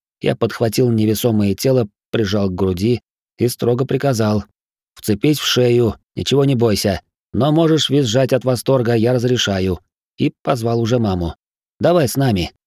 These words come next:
Наверх мы поднимались впятером. Впереди Мериот, затем наша семья, подвиск Лейлы, в которой наконец-то проснулись хоть какие-то чувства,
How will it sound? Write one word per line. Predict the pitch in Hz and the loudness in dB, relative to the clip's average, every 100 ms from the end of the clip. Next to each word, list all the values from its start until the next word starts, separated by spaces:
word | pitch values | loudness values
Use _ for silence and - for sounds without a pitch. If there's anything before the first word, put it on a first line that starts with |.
| _ _ _ - | _ _ _ -4
Наверх | 95 131 190 180 - | 0 2 2 0 0
мы | 151 | 0
поднимались | 143 135 135 135 127 120 | 2 2 2 2 2 0
впятером. | - 117 110 123 92 71 - - _ _ _ _ _ - | -4 -6 -2 -2 -2 -4 -10 -18 _ _ _ _ _ -8
Впереди | - 120 113 117 | 0 2 2 2
Мериот, | 110 104 120 143 - - _ _ _ | 2 2 2 0 -4 -18 _ _ _
затем | 101 123 185 156 | -4 0 2 2
наша | 123 110 98 | 2 0 -2
семья, | - 92 90 127 131 - _ _ | -2 -2 0 0 -2 -6 _ _
подвиск | - 101 107 113 - | -4 0 2 0 0
Лейлы, | 110 113 110 107 104 - _ _ _ | 0 2 2 0 -2 -6 _ _ _
в | _ | _
которой | 120 113 117 107 | -4 0 0 0
наконец-то | 110 113 113 107 107 | 0 0 0 -2 -4
проснулись | - 104 - 110 104 - | -2 -4 0 0 0 0
хоть | 110 - | -2 0
какие-то | 104 - 104 98 101 | -4 -2 -2 0 -2
чувства, | 107 95 - 95 | -2 -2 -4 -4